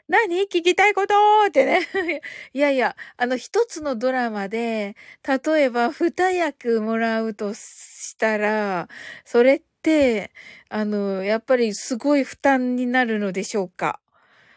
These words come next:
はい。まさきさん、りきゅうさ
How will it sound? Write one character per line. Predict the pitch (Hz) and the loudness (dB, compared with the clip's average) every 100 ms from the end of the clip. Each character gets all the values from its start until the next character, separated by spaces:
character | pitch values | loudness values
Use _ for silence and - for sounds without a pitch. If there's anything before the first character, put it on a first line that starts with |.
| _ | _
は | - 247 202 | -2 0 0
い。 | 160 _ _ _ | -2 _ _ _
ま | 220 | -6
さ | 277 254 | -4 -4
き | - | -6
さ | 208 208 196 | -6 -6 -4
ん、 | |
り | 190 202 | -6 -4
き | 214 | -4
ゅ | |
う | 196 | -4
さ | 185 165 - | -4 -6 -8